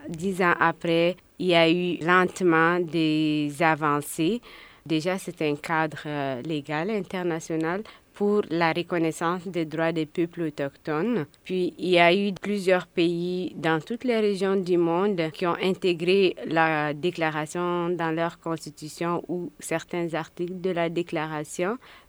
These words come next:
Ensuite, euh, maintenant, au niveau du système des Nations Unies également,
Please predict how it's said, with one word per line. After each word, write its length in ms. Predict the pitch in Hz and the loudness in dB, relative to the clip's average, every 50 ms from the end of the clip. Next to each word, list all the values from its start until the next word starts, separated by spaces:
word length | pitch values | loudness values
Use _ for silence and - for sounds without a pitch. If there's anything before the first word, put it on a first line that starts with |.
| _ - | _ 0
Ensuite, 640 | 180 180 185 180 - - 226 233 233 226 - - | 2 2 0 -2 -4 -4 -4 -4 -4 -2 0 2
euh, 400 | 208 190 175 170 170 170 165 165 | 2 4 4 2 2 2 0 2
maintenant, 800 | 165 180 185 180 185 180 - - 190 185 175 180 185 190 190 185 - - | 2 2 2 2 2 0 0 0 0 2 2 4 4 4 4 2 2 0
au 320 | 165 170 165 170 165 165 | 0 2 2 2 2 2
niveau 400 | 180 185 190 190 180 175 185 190 | 2 2 2 2 2 2 0 -2
du 160 | 202 170 185 | -2 -2 -6
système 480 | 175 - - 175 - - 190 185 190 190 | -8 -8 -10 -10 -4 -2 0 0 0 0
des 140 | 170 170 170 | 2 2 2
Nations 500 | 175 170 170 165 - - 180 180 180 180 | 2 2 0 0 -2 -2 -2 0 0 -2
Unies 480 | 156 160 170 165 175 180 180 175 - - _ | -2 -2 0 2 2 4 2 2 0 -2 _
également, 680 | - 160 160 147 156 151 151 151 147 151 156 165 196 | -6 -6 -4 -2 -2 -2 0 0 0 0 0 0 0